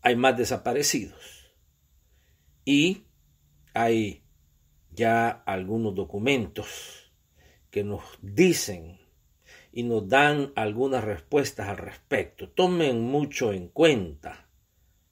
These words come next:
lo que ha encontrado Radio Revolución. Tomen mucho en cuenta esto,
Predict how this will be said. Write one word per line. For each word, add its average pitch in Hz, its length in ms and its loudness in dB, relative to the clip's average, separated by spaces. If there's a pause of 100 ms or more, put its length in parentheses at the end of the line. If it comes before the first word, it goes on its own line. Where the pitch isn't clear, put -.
(680)
lo 98 200 -8
que 127 80 4
ha 123 40 4
encontrado 104 1040 2 (1120)
Radio 110 260 -2
Revolución. 85 580 -8 (140)
Tomen 95 400 -6
mucho 92 260 -6
en 92 120 -6
cuenta 92 420 -6
esto, - 540 -2